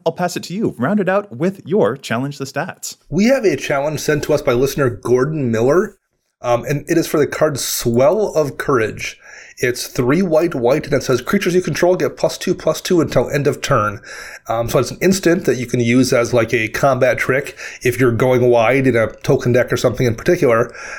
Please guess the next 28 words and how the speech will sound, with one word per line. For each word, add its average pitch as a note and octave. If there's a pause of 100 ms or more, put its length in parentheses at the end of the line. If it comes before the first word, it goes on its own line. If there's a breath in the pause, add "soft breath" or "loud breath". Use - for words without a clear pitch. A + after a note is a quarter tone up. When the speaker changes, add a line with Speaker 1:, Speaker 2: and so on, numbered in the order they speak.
(140 loud breath)
Speaker 2:
Um, B2 (160)
what's C#3
important F3+
here, D3+
though, C3
is B2
it C3
has B2
Reinforce C#3+ (180)
X. - (380 loud breath)
So C#3+
for C3
X, -
white, C3+
white, C3 (300 loud breath)
you C3+
discard C#3
the A#2+
card B2
and A2
put C3+
X E3
plus -
one F3+
counters D3
on A2+
target C3+
creature. -